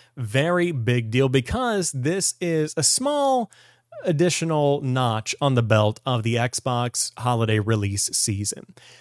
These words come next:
Is Grounded, no pun intended, the biggest game in the world?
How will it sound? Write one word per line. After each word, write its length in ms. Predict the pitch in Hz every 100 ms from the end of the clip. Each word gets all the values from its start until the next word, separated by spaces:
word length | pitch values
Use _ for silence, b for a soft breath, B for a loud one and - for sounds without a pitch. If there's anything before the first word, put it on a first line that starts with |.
| B B
Is 300 | 202 220 151
Grounded, 600 | 127 135 135 139 135 123 -
no 160 | 135 139
pun 240 | 135 135
intended, 520 | 123 117 131 123 120 151
the 180 | 127
biggest 520 | 120 117 123 135 - 123
game 400 | 120 123 127 139
in 160 | 127
the 100 | 123
world? 460 | 117 127 131 127